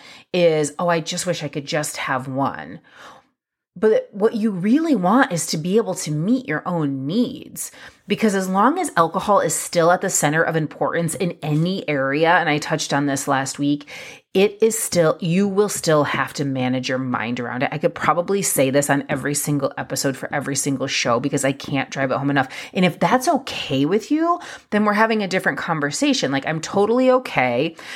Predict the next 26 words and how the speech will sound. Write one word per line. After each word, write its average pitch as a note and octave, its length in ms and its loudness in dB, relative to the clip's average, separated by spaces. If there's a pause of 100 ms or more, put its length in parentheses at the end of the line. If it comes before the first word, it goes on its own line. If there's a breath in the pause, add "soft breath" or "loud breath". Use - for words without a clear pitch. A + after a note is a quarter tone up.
(140 loud breath)
with E3+ 140 2
having F3+ 340 2
two A#3+ 280 0
drinks, D3+ 440 -2
feeling D#3+ 320 0
the F#3+ 140 -2
urge D#3+ 300 0
to E3 60 -4
have D#3 200 2
more, D3 240 0
and D3 200 -4
learning C#3+ 300 0
how D#3 160 -2
to D3+ 180 -2
allow C3+ 420 0
that B2+ 260 0
urge G#2 500 -6
to D3 100 -8
stop. A2 460 -4
There G3 240 0
are F#3+ 140 4
people - 420 -4
that B2+ 160 -8
teach - 300 -8
on C3 160 0
moderation C3 880 -2